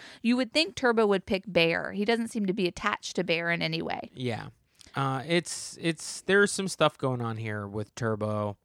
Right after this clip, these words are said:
Speaker 1: And Hunter?
Speaker 2: and Hunter, maybe.
Speaker 1: Bear is the only one left on the board, which takes us, um, to the trial, I guess. Is that what we call it? I
Speaker 2: Yeah,
Speaker 1: still
Speaker 2: the
Speaker 1: haven't found
Speaker 2: hearing.
Speaker 1: a name
Speaker 2: Who
Speaker 1: for
Speaker 2: knows?
Speaker 1: it.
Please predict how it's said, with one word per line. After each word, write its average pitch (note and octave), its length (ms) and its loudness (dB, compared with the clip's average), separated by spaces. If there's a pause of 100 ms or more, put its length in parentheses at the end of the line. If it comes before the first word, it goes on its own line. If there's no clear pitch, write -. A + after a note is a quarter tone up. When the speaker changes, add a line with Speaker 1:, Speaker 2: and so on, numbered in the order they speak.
(140)
Speaker 1:
And F#3+ 160 4
Hunter? F#3+ 400 2
Speaker 2:
and A#2 220 -2
Hunter, A2 360 -4
maybe. G2+ 500 -10
Speaker 1:
Bear G#3+ 340 6
is B3 120 6
the B3 140 2
only B3+ 240 4
one B3+ 260 6
left B3+ 360 4
on A3+ 200 4
the A3+ 80 4
board, A#3 600 6
which - 260 -4
takes - 300 2
us, A#3 320 4 (340)
um, F#3+ 380 4
to A3+ 160 0
the G3 220 6
trial, A#3 680 4 (100)
I B3 60 2
guess. C4+ 240 2
Is B3+ 80 -4
that B3+ 180 6
what C4 120 4
we C4 80 2
call B3+ 300 4
it? B3 80 6
I B3+ 80 6
Speaker 2:
Yeah, G#3+ 100 6
Speaker 1:
still G#4 100 6
Speaker 2:
the E4+ 120 10
Speaker 1:
haven't F3 160 6
found G3 260 8
Speaker 2:
hearing. - 20 4
Speaker 1:
a F#3+ 80 6
name F3 380 2
Speaker 2:
Who F3 80 0
Speaker 1:
for E3 320 4
Speaker 2:
knows? E3 180 2
Speaker 1:
it. - 60 -18